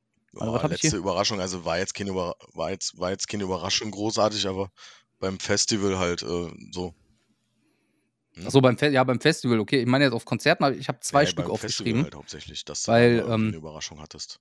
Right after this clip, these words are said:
Speaker 1: das ist mir so im Kopf geblieben. Ich war bei der Donuts-Tour zweitausendsieb-, achtzehn,
Speaker 2: Hm.
Speaker 1: bei der,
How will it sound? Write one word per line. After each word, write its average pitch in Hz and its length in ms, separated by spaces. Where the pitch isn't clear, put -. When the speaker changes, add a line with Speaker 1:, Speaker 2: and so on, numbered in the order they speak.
Speaker 1:
das - 180
ist 147 120
mir 135 120
so 123 100
im 127 80
Kopf - 220
geblieben. 101 380
Ich 101 100
war 131 260
bei 117 180
der 113 320
Donuts-Tour 123 760
zweitausendsieb-, 113 1080
achtzehn, 107 500
Speaker 2:
Hm. 92 60
Speaker 1:
bei 104 120
der, 104 280